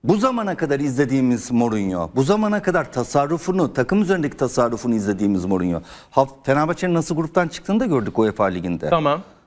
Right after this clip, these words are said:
Speaker 1: Tamam mı? Yani şu üç yüz milyonluk kadroya hükmediyorsun. Yirmi Braga golü sayılsa gruptan çıkamayacaksın. Ya bu kadar matematik yapmış olamazsın yani. Tamam mı? Şunu söylüyorum.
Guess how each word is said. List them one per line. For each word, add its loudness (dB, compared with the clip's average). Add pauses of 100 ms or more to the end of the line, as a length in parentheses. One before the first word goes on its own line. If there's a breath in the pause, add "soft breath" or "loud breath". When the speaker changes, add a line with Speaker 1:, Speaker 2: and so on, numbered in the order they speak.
(360)
Speaker 1:
Tamam 2
mı? -2
Yani 0 (520 soft breath)
şu -14 (160)
üç 2
yüz 2
milyonluk 0
kadroya 0
hükmediyorsun. -2 (100)
Yirmi 2 (300)
Braga 2
golü 0 (140)
sayılsa 2 (140)
gruptan 0
çıkamayacaksın. -2 (380 loud breath)
Ya 2
bu 4
kadar 2
matematik -2
yapmış 0
olamazsın 0
yani. -2 (220)
Tamam 0
mı? -4 (180)
Şunu 2
söylüyorum. -2